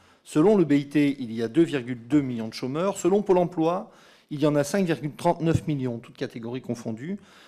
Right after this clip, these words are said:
dont trois millions en catégorie A. L'O F C E a très récemment alerté sur une inversion de la courbe du chômage en France, qu'elle prévoit dans la fourchette basse à sept virgule quatre pour cent fin deux mille vingt-trois et sept virgule neuf pour cent fin deux mille vingt-quatre.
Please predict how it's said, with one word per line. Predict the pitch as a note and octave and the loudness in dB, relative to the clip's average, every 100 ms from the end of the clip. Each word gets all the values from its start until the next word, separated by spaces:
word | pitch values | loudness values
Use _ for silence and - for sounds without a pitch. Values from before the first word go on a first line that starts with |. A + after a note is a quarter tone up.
| _ | _
dont | C3+ | -6
trois | - - G3+ | -4 4 6
millions | F3 D#3+ F#3 | 6 4 2
en | D#3 | 0
catégorie | D3 C#3 A#2 A#2 A#2 A2+ | -4 -4 -4 -6 -8 -14
A. | A2 - _ _ _ _ _ _ _ - | -18 -20 _ _ _ _ _ _ _ 2
L'O | D#3 G3 | 8 8
F | |
C | G3 G3 | 6 2
E | G3 F3+ | 6 6
a | |
très | - F#3 | 4 2
récemment | F3 E3+ E3+ D#3+ D#3 | 2 2 4 4 4
alerté | F#3 F#3 F#3 - F#3+ | 4 4 2 0 -2
sur | - C3 | -2 -2
une | C#3 | 0
inversion | D3+ D3 - D#3 | 0 0 -4 -6
de | B2 | -4
la | |
courbe | A#2 D#3 B2+ | -4 -4 -4
du | A#2+ | -6
chômage | - B2 A#2 | -4 -4 -4
en | A#2 | -6
France, | - F#3+ G#3 - - - - _ | -4 -2 -2 -6 -18 -20 -20 _
qu'elle | F3 D#3+ | 2 2
prévoit | - F3 E3+ E3+ | 4 4 6 6
dans | C#3 | 4
la | C3 | 0
fourchette | C#3+ - C#3+ C3 | 0 0 0 2
basse | D3 F#3 - - _ - | 2 2 -2 -14 _ -10
à | B2 | -6
sept | - F#3+ | 2 2
virgule | D#3 C#3+ C3 B2+ | 2 -2 -2 -8
quatre | - F#3 F#3 | -2 -2 0
pour | D#3 - | -4 -2
cent | - C3+ | -2 -4
fin | - F#3 | -2 -2
deux | E3 D3 | -2 -4
mille | C3 | -4
vingt-trois | B2+ B2 - C3+ E3 G#3 _ _ _ - | -6 -8 -6 -4 -4 -6 _ _ _ -12
et | |
sept | A#2+ G3 F#3+ | 0 2 4
virgule | D#3 B2+ C3 | 2 0 0
neuf | E3+ F#3+ | 6 6
pour | - D#3 | 4 -4
cent | - F#3+ | -2 -2
fin | F#3 - F3+ | -2 -4 -4
deux | D#3 B2 | -2 -4
mille | A2+ | -8
vingt-quatre. | A2 G#2+ - - _ | -10 -12 -14 -20 _